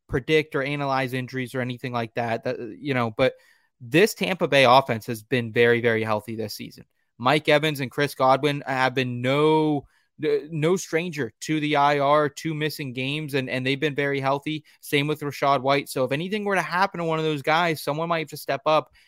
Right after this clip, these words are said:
and that could be Trey Palmer. So knock on wood, it doesn't happen. I'm gonna throw out a quick one here. I have two tonight. I just couldn't really decide, and one of 'em is very speculative. It's Kenny McIntosh, running back, Seattle Seahawks.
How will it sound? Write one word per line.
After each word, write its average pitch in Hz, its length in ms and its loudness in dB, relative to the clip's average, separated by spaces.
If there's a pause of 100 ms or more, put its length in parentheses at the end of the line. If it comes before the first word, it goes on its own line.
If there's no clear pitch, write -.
and 131 100 -2
that 127 140 -2
could 156 160 0
be 147 120 -6
Trey 143 240 -2
Palmer. 123 380 0
So 120 300 0
knock 147 320 4
on 185 180 4
wood, 160 180 2
it 151 100 -2
doesn't 143 260 0
happen. 139 440 -2 (440)
I'm 190 160 4
gonna 285 160 4
throw 214 220 4
out 202 160 6
a 170 40 4
quick 160 320 2
one 165 240 0
here. 165 220 -2
I 165 160 6
have 185 160 -4
two 156 260 0
tonight. 151 340 -2
I 147 100 0
just 143 160 -10
couldn't 175 180 -6
really 160 180 0
decide, 135 540 4
and 127 160 -6 (340)
one 165 280 2
of 190 160 -2
'em 190 340 -4
is 143 220 -2
very 151 320 4
speculative. 143 680 -2 (100)
It's 151 180 -4
Kenny 156 260 -8
McIntosh, 143 760 -2
running 143 260 -6
back, 139 220 -4
Seattle 135 280 -2
Seahawks. 147 560 -2